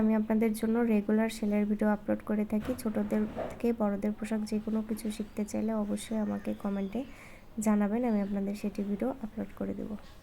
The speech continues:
তো কুচির জন্য মার্ক করে নেওয়ার পর দেখুন, আমি এটি একটু সুন্দর লাগার জন্য এখানে আমরা লেস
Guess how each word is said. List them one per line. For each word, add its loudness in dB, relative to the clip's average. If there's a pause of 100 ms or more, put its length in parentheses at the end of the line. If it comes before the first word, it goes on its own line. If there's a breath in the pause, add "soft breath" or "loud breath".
(1600 loud breath)
তো 0 (100)
কুচির 2
জন্য 8 (300)
মার্ক 4
করে 4
নেওয়ার 4
পর 2 (140)
দেখুন, 2 (100)
আমি 6
এটি 2 (120)
একটু -2 (120)
সুন্দর 2 (100)
লাগার 2
জন্য 0 (140)
এখানে 2 (100)
আমরা 2 (800 loud breath)
লেস 6